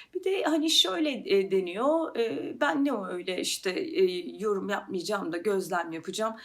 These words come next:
Çok soğuk değil mi öyle iletişim? Yani "Ben yorum yapmadan <laughs> duramam."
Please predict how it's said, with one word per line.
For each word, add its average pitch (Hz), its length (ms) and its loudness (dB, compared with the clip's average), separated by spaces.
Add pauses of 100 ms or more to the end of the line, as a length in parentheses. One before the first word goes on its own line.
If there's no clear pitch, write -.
(160)
Çok 392 240 -2
soğuk 349 380 0
değil 427 140 0
mi 165 220 -2
öyle 151 320 0
iletişim? 156 640 -6
Yani 165 300 -6
"Ben 202 240 -4 (360)
yorum 233 360 0
yapmadan 247 600 2
<laughs> - 0 -
duramam." 220 440 0